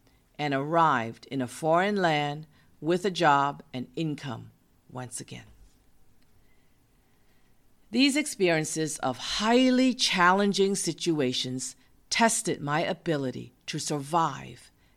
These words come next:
and thrive. Because I was able to overcome them,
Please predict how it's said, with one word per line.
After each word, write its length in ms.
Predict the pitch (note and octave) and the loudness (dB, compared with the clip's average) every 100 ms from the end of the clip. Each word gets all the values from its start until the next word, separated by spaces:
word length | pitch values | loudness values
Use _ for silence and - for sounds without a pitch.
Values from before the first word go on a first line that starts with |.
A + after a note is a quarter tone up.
| - | -4
and 240 | E3+ F3+ | -2 -2
thrive. 1000 | - - D#3 F3 D#3+ C#3 - - - - _ _ _ _ _ _ _ _ - | -6 -12 -2 0 0 -4 -12 -18 -20 -20 _ _ _ _ _ _ _ _ -6
Because 420 | F#3 A#3 B3 B3 | -4 4 4 8
I 100 | B3+ | 6
was 220 | C4+ G3+ | 6 2
able 300 | - F3+ E3+ | 2 2 2
to 160 | E3+ - | -2 -4
overcome 540 | D3 C#3 C#3 - A3 D#3 | -4 -4 -6 -2 -2 -2
them, 260 | A#2+ D3 | -6 -10